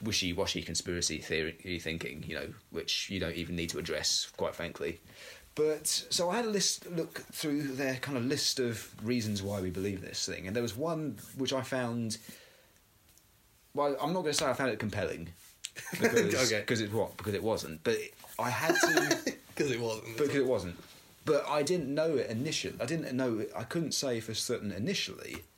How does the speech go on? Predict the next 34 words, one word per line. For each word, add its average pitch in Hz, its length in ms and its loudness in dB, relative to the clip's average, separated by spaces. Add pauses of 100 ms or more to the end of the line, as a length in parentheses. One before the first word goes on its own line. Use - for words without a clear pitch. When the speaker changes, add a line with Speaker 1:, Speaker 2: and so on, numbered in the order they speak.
(260)
Speaker 1:
that 95 140 2
it 98 120 -4
was 98 140 0
rubbish. - 400 -2 (200)
I 107 120 0
actually 104 200 0
had 98 100 0
to 95 80 0
look 95 180 -2
up - 220 -4
whether 90 160 -2
it - 20 -8
was 90 140 -4
rubbish 90 280 -2
or - 120 -12
not, - 160 -16
Speaker 2:
Okay, 123 160 -2
Speaker 1:
basically. 123 280 -2
Speaker 2:
so - 140 0
what 117 140 2
was 110 180 2
it? 104 180 -6
Speaker 1:
So 131 160 4
the 131 340 2
most 170 260 2
compelling 147 500 0
argument 90 460 -2
that 85 80 -10
they 92 160 -2
put 92 180 -4
forward, - 460 -4 (320)
here 95 120 0
we - 120 -8
go. - 200 -8